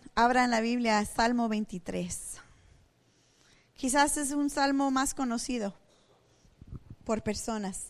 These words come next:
Salmo veintitrés. Es el salmo que mi mamá me enseñó desde niña. "Jehová es mi pastor, nada me faltará." Lo aprendí en español primero, después en inglés.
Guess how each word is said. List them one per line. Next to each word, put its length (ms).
Salmo 480
veintitrés. 840
Es 200
el 140
salmo 460
que 300
mi 120
mamá 580
me 200
enseñó 420
desde 300
niña. 400
"Jehová 260
es 100
mi 100
pastor, 440
nada 260
me 120
faltará." 640
Lo 80
aprendí 380
en 80
español 420
primero, 420
después 400
en 100
inglés. 400